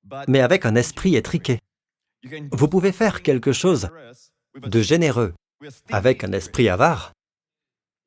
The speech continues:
Vous pouvez faire quelque chose de non égoïste, mais avec un esprit avare. De même, la Bible dit, « Et vous n'avez pas, enfants de Dieu, écoutez, et vous n'avez pas reçu un esprit d'esclavage pour être encore dans la crainte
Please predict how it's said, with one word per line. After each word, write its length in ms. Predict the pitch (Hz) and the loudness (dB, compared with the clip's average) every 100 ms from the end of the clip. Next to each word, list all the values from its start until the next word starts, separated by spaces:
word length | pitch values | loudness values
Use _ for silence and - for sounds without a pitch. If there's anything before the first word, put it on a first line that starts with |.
| - | -4
Vous 120 | 113 | 0
pouvez 260 | 120 127 113 | 2 4 4
faire 300 | - 113 - | 4 2 2
quelque 260 | 104 98 107 | -4 -2 -2
chose 360 | - 135 107 117 | 4 2 2 -4
de 160 | 107 | 0
non 280 | 107 151 165 | 2 2 2
égoïste, 580 | 147 127 180 220 - 131 - | 2 2 0 -2 -4 -6 -2
mais 160 | 123 | 0
avec 280 | 123 185 185 | 2 0 0
un 80 | 131 | 0
esprit 420 | 151 - 170 147 | 0 0 0 0
avare. 340 | 98 98 85 - | 2 0 0 0
De 100 | 131 | 2
même, 260 | 190 160 92 | 2 0 0
la 100 | 120 | 0
Bible 280 | 131 175 147 | 2 2 2
dit, « 220 | 135 202 - - | 0 -6 -6 -2
Et 100 | 165 | 0
vous 160 | 135 | 2
n'avez 320 | 147 196 180 180 | 2 2 2 0
pas, 240 | 135 90 - _ - | 0 0 -8 _ 0
enfants 260 | 123 131 | 0 2
de 120 | 120 | 0
Dieu, 140 | 113 135 | 2 2
écoutez, 360 | 117 143 143 - - 170 | 2 0 0 -2 -16 -4
et 60 | 180 | -2
vous 140 | 147 | 2
n'avez 200 | 143 131 | 2 2
pas 140 | 135 | 2
reçu 300 | 175 143 - | 2 2 0
un 80 | 143 | 0
esprit 420 | 123 - - 110 | 0 -2 -2 -2
d'esclavage 720 | 87 156 - - 143 143 170 - | 2 0 0 0 2 2 0 -2
pour 160 | 117 | -2
être 160 | 123 127 | 0 0
encore 300 | 120 156 113 | 2 0 2
dans 80 | 110 | 0
la 80 | |
crainte 400 | 110 - 170 - | 0 0 0 0